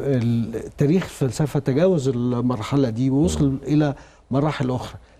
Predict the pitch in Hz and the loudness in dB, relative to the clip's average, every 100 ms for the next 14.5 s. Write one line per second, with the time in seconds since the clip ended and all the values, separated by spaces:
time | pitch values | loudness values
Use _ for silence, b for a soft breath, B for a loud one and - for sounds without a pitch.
0 | 135 151 170 160 175 202 202 202 285 - | -2 0 2 2 2 2 2 2 2 2
1 | 117 107 110 110 95 95 113 104 - 104 | 2 2 2 0 -2 -2 -2 -2 -2 -4
2 | 98 90 78 - - - 101 90 92 104 | -2 -2 -2 -6 -10 -4 -2 -2 -2 -2
3 | 95 87 104 90 87 110 87 80 - - | 0 -2 0 -2 0 -2 -2 -4 -4 -4
4 | 127 127 110 - 87 82 78 B B B | -2 0 0 0 -2 0 -4 B B B
5 | B - 73 76 76 73 78 - 80 95 | B -4 -2 0 0 0 -2 -4 -2 -2
6 | - 85 78 71 71 71 69 - - B | -2 -4 -2 -2 0 0 0 -4 -8 B
7 | B B - 76 76 76 76 78 82 104 | B B -2 0 2 0 0 0 0 2
8 | 95 - 120 101 80 - 92 92 80 113 | 0 0 0 0 -2 -2 -2 -2 -2 0
9 | 110 76 69 76 - 92 80 - 67 57 | 0 -2 -4 -4 -2 0 2 0 -2 -4
10 | - 82 92 87 78 73 - 92 85 80 | -6 -2 -2 0 -2 -4 -4 -2 0 -2
11 | - B B - 78 78 90 95 110 160 | -4 B B -6 0 2 2 0 0 2
12 | 180 151 104 135 170 160 139 123 117 127 | 2 2 2 2 2 2 2 2 2 2
13 | 127 131 - 101 - - 196 151 147 165 | 2 2 2 4 4 2 2 2 2 2
14 | 170 190 170 190 135 | 2 2 2 2 0